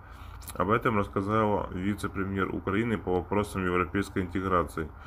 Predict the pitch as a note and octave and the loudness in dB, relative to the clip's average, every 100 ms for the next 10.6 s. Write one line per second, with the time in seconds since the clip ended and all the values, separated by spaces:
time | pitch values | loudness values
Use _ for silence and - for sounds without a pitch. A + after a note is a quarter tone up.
0 | - - - A2 G#2 F#2+ F#2 F#2 G2+ F#2 | -16 -16 -2 4 6 6 4 2 0 -2
1 | F#2 - F#2 F2 F2+ G#2 G#2+ - F#2+ - | -2 0 0 2 4 4 4 -2 -6 -6
2 | - F#2 F#2 G2+ G#2 - - - - G#2 | -4 -2 2 2 2 -4 -8 -14 -6 0
3 | F#2+ F2+ D#2+ D2+ - - - - - - | 2 2 -2 -6 -8 -14 -14 -14 -12 -10
4 | - - G2+ B2 - G#2 G#2 A#2 A2+ G#2 | -10 -2 2 2 4 2 2 2 2 2
5 | G2 F#2+ F#2 A2+ A2 G#2 F#2+ F#2+ F#2+ - | 0 0 2 2 4 4 2 2 0 2
6 | G#2+ G2 F#2 F#2+ - G#2+ A2+ G#2 F2+ F2+ | 2 2 0 -2 -2 0 0 0 0 0
7 | G2 F#2+ F2+ - F2 - F2 E2+ - - | 0 0 -2 -4 -4 0 2 2 -2 -10
8 | - - G2 F2+ A2 A2+ G#2+ G2+ F#2+ F#2 | -10 -4 -2 2 4 4 4 2 2 0
9 | G2+ A2 F#2+ D#2+ - F#2 - G#2 G2+ - | 2 0 0 -4 -2 -2 0 -2 -2 -6
10 | F#2+ F#2 - G2 G#2 | -4 -4 -2 2 2